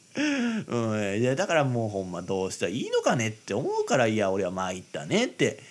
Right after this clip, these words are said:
言うてるところはあるよ。うん。どうせこれからね、俺が話してもさ、みんな聞いてくれへんねやろうな。「いや、参ったね」って、まあ、続いてるわけよ、あれには。<laughs>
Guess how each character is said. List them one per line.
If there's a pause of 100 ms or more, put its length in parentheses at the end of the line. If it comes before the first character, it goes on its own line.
(140)
言
う
て
る
と
こ
ろ
は
あ
る
よ。 (280)
う
ん。 (240)
ど
う
せ (240)
こ
れ
か
ら
ね、
俺
が
話
し
て
も
さ、 (960)
み
ん
な
聞
い
て
く
れ
へ
ん
ね
や
ろ
う
な。 (300)
「い
や、
参
っ
た
ね」
っ
て、
ま
あ、
続
い
て
る
わ
け
よ、
あ
れ
に
は。
<laughs>